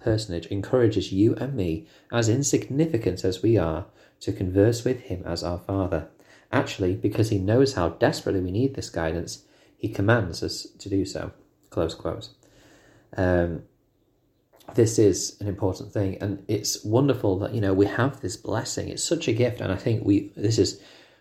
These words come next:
one of the things that we take so much for granted. I know I certainly do, that we have this, this ability to pray to this all-seeing, all-powerful being,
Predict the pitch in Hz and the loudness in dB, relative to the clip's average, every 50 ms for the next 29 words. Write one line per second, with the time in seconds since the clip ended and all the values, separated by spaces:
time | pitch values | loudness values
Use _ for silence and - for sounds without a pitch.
0 | _ _ _ - 107 120 127 127 113 101 98 - 107 90 82 85 - - 117 - | _ _ _ 2 4 4 6 6 4 2 2 0 -2 -4 -4 -4 -6 -6 -6 -6
1 | - - - 110 98 110 - - - - - - - 113 113 107 104 - - - | -6 -4 -2 -2 -2 -2 -4 -6 -6 -6 -6 -4 0 0 2 2 0 -2 -4 -8
2 | - - - 92 92 85 85 - 85 87 90 95 98 92 90 92 95 - - 95 | -6 -2 -2 -2 -2 -2 -4 -4 -4 -2 0 2 2 2 2 2 0 0 0 0
3 | 87 90 - - 95 - - - - - - - _ _ - - - _ _ - | 0 0 -2 -6 -10 -8 -6 -6 -6 -6 -8 -12 _ _ -20 -20 -20 _ _ -4
4 | - - 113 135 120 110 113 - 123 123 - - 117 110 - - 135 120 - _ | 0 2 4 4 4 2 2 0 -2 -2 -2 -2 -2 -2 -2 -4 -8 -12 -14 _
5 | _ - 110 110 - - 98 - - 127 156 160 110 - - - - - 107 - | _ -8 -6 -6 -4 -6 -4 -2 0 2 2 2 2 0 -4 -8 -8 -8 -10 -10
6 | - _ _ _ _ _ _ _ - - - 120 113 110 - - 123 123 143 123 | -16 _ _ _ _ _ _ _ -10 -2 -2 -2 -2 -2 -2 0 2 2 4 2
7 | 87 87 87 95 101 - - 107 98 - 101 - - - - 107 104 104 101 - | 2 0 -2 -2 -4 -4 -2 -2 -2 -2 -2 -4 -4 -2 0 2 2 2 2 0
8 | - 98 90 92 87 87 95 101 101 - - 104 101 95 95 95 - - 92 87 | -2 -2 -2 0 0 2 0 0 0 -2 -4 -2 -2 -2 -2 -4 -4 -4 -4 -4
9 | - - 107 113 - 85 - - 110 113 | -2 -2 -2 -2 -2 -4 -6 -6 -8 -10